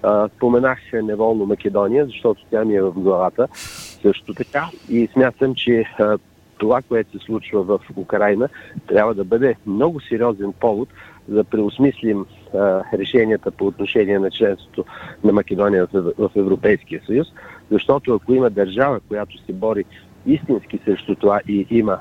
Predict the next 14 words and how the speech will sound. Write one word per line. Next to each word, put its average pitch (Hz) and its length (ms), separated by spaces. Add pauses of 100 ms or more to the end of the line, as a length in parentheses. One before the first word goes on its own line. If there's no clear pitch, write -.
(180)
интерес, 101 440 (500)
а, 92 120 (140)
този, 85 340
а, 98 80
това 101 180
членство 98 400
да 95 140
не 98 60
се 98 260
случи, 123 240
това 107 160
е 98 40
отново 92 380
Русия. 73 360